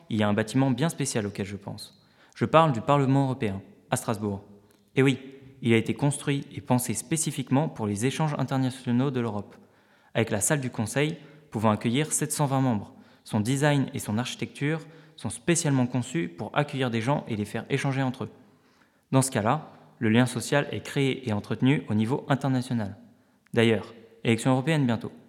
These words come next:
pensez y réfléchir. Il y a aussi l'école, qui est un pilier central de la création du lien social pour les jeunes.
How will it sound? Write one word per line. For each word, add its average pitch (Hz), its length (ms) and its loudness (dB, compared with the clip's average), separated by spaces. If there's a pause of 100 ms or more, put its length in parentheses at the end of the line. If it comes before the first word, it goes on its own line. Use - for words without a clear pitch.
(120)
pensez 151 220 -2
y - 20 0
réfléchir. 98 400 -10 (1500)
Il 120 80 4
y 127 60 8
a - 20 6
aussi 151 240 0
l'école, 143 400 2 (340)
qui - 80 -4
est 107 120 0
un 104 100 0
pilier 113 300 0
central 151 480 0
de 123 80 -2
la 107 140 0
création 113 380 -2
du 107 120 -2
lien 107 160 -2
social 104 360 -6
pour 104 140 -8
les 98 80 -6
jeunes. 98 220 -10